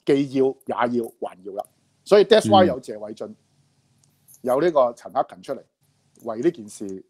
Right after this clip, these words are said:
Speaker 1: 漂白，
Speaker 2: 係。
Speaker 1: water down，就係噉嘅原因啦。你諗吓，南華早報同零一，你睇手指模你咪知咯。
Speaker 2: 係。
Speaker 1: 係咪？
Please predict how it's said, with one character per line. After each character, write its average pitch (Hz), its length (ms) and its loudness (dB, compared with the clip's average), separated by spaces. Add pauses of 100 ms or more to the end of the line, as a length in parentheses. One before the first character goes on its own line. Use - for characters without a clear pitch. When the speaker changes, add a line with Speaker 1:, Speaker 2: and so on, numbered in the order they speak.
Speaker 1:
漂 117 180 0
白， 110 40 -2
Speaker 2:
係。 92 320 4
Speaker 1:
water - 200 2
down， 117 200 2 (800)
就 113 120 -2
係 - 20 -6
噉 120 140 -6
嘅 143 80 4
原 92 120 -6 (140)
因 110 60 -10
啦。 98 80 -16 (960)
你 165 60 6
諗 240 160 4
吓， 160 180 2
南 120 200 -2
華 127 100 -2
早 165 120 -4
報 208 180 -4
同 110 160 -16
零 101 120 -16
一， 127 60 0 (400)
你 151 260 0 (1160)
睇 156 180 2
手 151 160 4
指 160 160 2
模 113 220 -2
你 107 60 -12
咪 107 100 -8
知 139 240 -6
咯。 143 340 -4 (520)
Speaker 2:
係。 85 520 -2 (140)
Speaker 1:
係 131 80 0
咪？ 190 240 2